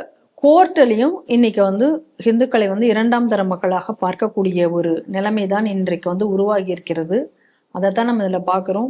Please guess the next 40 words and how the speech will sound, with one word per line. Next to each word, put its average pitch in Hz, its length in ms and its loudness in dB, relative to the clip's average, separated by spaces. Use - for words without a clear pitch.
"என் 220 280 -2
தட்டுல 254 320 0
என்ன 226 280 0
இருக்கணும்?" 226 420 0
அப்படின்னு 220 440 0
கேக்குற 185 480 0
யாரும் 196 360 0
வந்து 190 280 -2
இன்னைக்கு 190 280 -4
இறைவனுக்கு 269 720 0
அவனுக்கு 254 400 2
என்ன 254 160 0
பிடிக்குமோ 220 460 -2
அவனுடைய 220 460 0
உரிமை 220 340 0
அப்படின்னு 185 260 -6
சொல்லி 202 300 -2
இங்க 185 140 -2
பேச 196 340 -2
யாரும் 180 340 -2
வரப்போவதில்லை. 170 720 -6
அதனால 208 300 -2
இந்துக்கள் 247 460 2
வந்து 240 440 2
விழிப்புடன் 247 720 0
இருந்து 214 640 0
அவங்க 214 320 0
நம்மளுடைய 190 440 -2
கோயிலை 254 280 4
நம்ம 214 300 -2
தான் 269 180 2
காப்பாத்தணும் 208 640 0
அப்படிங்கிற 226 400 0
ஒரு 190 160 0
நிலை 202 280 0
வந்தால் 208 380 -2
மட்டும்தான் 220 420 -2
நீ 254 100 2
நம்மளால 196 340 -2
அந்த 214 200 -4